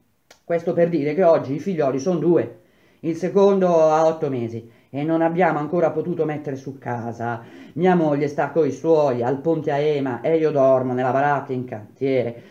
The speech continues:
sei giorni la settimana. Ci si incontra la domenica come dei fidanzati a mezza strada, siccome i suoi sono contadini e la terra dove lavorano è della chiesa.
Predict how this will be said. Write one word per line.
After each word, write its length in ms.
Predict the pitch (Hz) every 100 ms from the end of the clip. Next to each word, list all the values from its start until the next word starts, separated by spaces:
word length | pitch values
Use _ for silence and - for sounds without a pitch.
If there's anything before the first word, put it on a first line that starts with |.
| -
sei 280 | - 196 160
giorni 380 | 175 196 151 147
la 100 | 139
settimana. 720 | 160 143 131 123 110 110 - - -
Ci 220 | - 220
si 120 | 208 226
incontra 480 | 214 220 214 202
la 140 | 196 185
domenica 520 | 156 151 156 156 156
come 260 | 175 165 151
dei 180 | 147
fidanzati 640 | 139 139 131 131 151 139 139
a 80 | 139
mezza 420 | 147 135 131 131
strada, 600 | - 127 117 120 127 - - -
siccome 540 | - 196 196 180 160
i 60 | 156
suoi 260 | 175 170
sono 300 | 139 139 139
contadini 640 | 143 170 196 202 165 147 160
e 40 |
la 140 | 165 165
terra 300 | 156 135 139
dove 200 | 135 143
lavorano 440 | 160 139 139 139
è 80 | 139
della 400 | 143 143 139 139
chiesa. 420 | 156 170 151